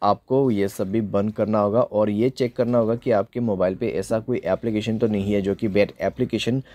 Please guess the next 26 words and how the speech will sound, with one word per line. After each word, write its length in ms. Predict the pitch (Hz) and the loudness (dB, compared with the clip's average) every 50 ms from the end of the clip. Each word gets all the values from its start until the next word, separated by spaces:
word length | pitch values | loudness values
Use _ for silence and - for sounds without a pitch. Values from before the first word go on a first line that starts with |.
| - - - _ - | -20 -20 -20 _ 0
आपके 260 | 95 107 - - - 135 | 0 0 0 0 0 0
मोबाइल 320 | 117 107 98 95 95 101 104 | 2 2 4 4 2 2 2
बैटरी 340 | 98 95 85 - 98 95 90 | 0 -2 -4 -2 -6 -8 -6
को 140 | - 120 110 | -6 -8 -6
कंज्यूम 440 | - 110 101 98 95 107 117 113 110 | -2 -2 -2 -2 0 -2 -2 -2 0
कर 180 | - 101 - | -2 -2 -2
रहा 100 | 87 69 | -2 -4
हो, 80 | 65 - - _ _ _ - | -6 -6 -12 _ _ _ -6
ठीक 120 | - 117 113 | -4 0 2
है। 120 | 110 - - - - - - - _ - | 2 0 0 -6 -20 -20 -20 -20 _ -4
तो 60 | - | -4
उस 300 | 127 - - 147 139 - - - | -2 0 0 -2 -2 -2 0 2
एप्लीकेशन 580 | 110 110 - 135 131 - 127 120 - 131 131 | 2 2 2 0 0 0 -2 -2 -2 -4 -2
को 100 | - 139 | 2 4
आप 140 | 117 110 107 | 4 4 4
डिलीट 320 | 101 101 101 95 107 92 - | 2 -2 -2 -2 -2 -2 -4
करें। 220 | - 80 58 - - _ _ _ _ _ _ _ - | -6 -10 -10 -10 -14 _ _ _ _ _ _ _ -6
अगर 200 | 110 113 139 151 | -2 0 0 -2
कोई 220 | - - 156 - - - | 0 0 -4 -4 -2 -2
ऐसा 280 | 101 104 - 135 127 | -4 -2 2 4 4
एप्लीकेशन 500 | 113 110 - 120 113 110 110 - 120 120 | 2 2 0 -4 -4 -4 -2 -2 0 0
है 60 | 127 | 0
जो 160 | 117 104 98 87 | 2 0 -2 -2
कि 140 | - 117 | 0 2
आपने 260 | 113 98 - 110 117 - | 2 2 2 2 -2 -2
अननोन, 480 | - - 98 101 104 107 110 120 117 | -2 -2 -2 -2 0 0 0 0 -2